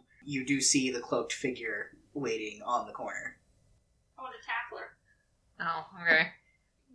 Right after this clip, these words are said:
Speaker 2: You wanna roll for initiative?
Speaker 3: Who's next in the initiative order? Um,
Speaker 1: Yeah, actually,
Speaker 2: I mean,
Speaker 1: uh,
Speaker 2: honestly.
Speaker 1: Nike is next in the initiative order, so, and it's his personal vendetta, I feel like, so, uh,
Speaker 3: Uh,
Speaker 2: Go for
Speaker 3: s-,
Speaker 2: it.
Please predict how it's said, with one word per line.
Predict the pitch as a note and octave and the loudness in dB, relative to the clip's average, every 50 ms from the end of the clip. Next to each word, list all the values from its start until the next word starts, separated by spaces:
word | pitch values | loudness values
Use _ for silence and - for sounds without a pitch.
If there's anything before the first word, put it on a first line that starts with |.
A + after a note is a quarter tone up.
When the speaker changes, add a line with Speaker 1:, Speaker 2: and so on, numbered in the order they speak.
| A#3 A3 | -20 -20
Speaker 2:
You | A3 G#3+ B3+ B3+ | -16 -14 -10 -8
wanna | C4+ C4 C4+ | -8 -6 -4
roll | D4 E4 | -4 -6
for | - - - | -4 -6 -4
initiative? | - C#4+ D#4+ - - - - - _ _ _ _ _ _ _ - - - - - - - - - - _ _ _ _ _ - - - - E3+ | -2 2 2 2 2 0 -4 -14 _ _ _ _ _ _ _ -20 -18 -14 -12 -10 -10 -10 -10 -12 -14 _ _ _ _ _ -20 -20 -20 -18 -18
Speaker 3:
Who's | E3 - - | -18 -16 -10
next | - F#3 F#3 - - - | -10 -8 -6 -6 -6 -6
in | E3 | -8
the | F3 E3+ | -10 -8
initiative | - - - - - - F#3+ F3+ F#3 | -6 -4 -4 -4 -4 -4 -6 -6 -4
order? | F#3 F#3 G3 - - | -2 -2 0 6 10
Um, | C4 C4+ C#4 C4 B3+ - - - G3+ | 12 12 12 12 10 6 0 4 6
Speaker 1:
Yeah, | G#3 G3+ G3 | 10 12 12
actually, | F3+ F#3 F#3+ - A3 G3+ F#3 F#3 F3+ | 12 12 10 8 6 8 10 12 12
Speaker 2:
I | F#3 F#3 | 12 12
mean, | F3+ | 12
Speaker 1:
uh, | F3 F3 E3+ E3+ - | 12 12 12 12 10
Speaker 2:
honestly. | - - F3+ - - G#3+ G#3+ - - - | 8 4 0 -2 -4 -4 -6 -6 -8 -2
Speaker 1:
Nike | F3+ D#3+ D#3 D#3 D#3+ F#3 E3+ D#3+ D#3+ - - - | 6 8 8 8 8 8 6 6 6 4 0 2
is | F3+ E3+ D#3+ D#3+ | 4 4 4 4
next | E3 D#3 D#3 D#3 - D#3+ | 4 4 4 4 4 4
in | D#3 | 4
the | D#3 D3+ D3 | 6 6 6
initiative | C#3+ C#3+ C#3+ - C#3 C3+ C3+ C3 | 6 4 4 2 2 0 0 2
order, | B2 C3 D#3 D#3 | 2 4 4 4
so, | - - D3 C#3 C3+ C3+ C3+ C3+ C3+ C3+ C3 C#3 C#3 E3 | 6 6 6 8 8 6 4 4 2 0 -2 -2 0 2
and | E3 D#3 D#3+ | 2 4 4
it's | F3 E3+ - - - | 4 4 4 4 4
his | - - - C#3+ D3 D#3 D3+ - | 2 2 2 4 4 4 4 2
personal | - D3 C#3+ D3+ - D#3+ C3+ B2 | 2 2 2 4 4 4 4 2
vendetta, | A#2+ A#2 A2+ - A2 G#2+ A2 A2+ | 2 2 0 0 0 0 2 2
I | A#2 B2 | 2 2
feel | - C3+ A#2 A2 | 2 0 0 2
like, | A2 B2+ D#3 E3 - C#3+ | 2 2 2 2 2 2
so, | - - D3 C3 B2+ A#2+ B2 | 4 6 6 6 6 6 6
uh, | B2 A#2+ C#3 C#3+ D3+ D3+ - - | 4 4 4 4 2 2 6 8
Speaker 3:
Uh, | G#3 G3+ G3 - | 10 10 10 8
Speaker 2:
Go | - | 6
for | - - - | 2 0 -2
Speaker 3:
s-, | - | -2
Speaker 2:
it. | - | -4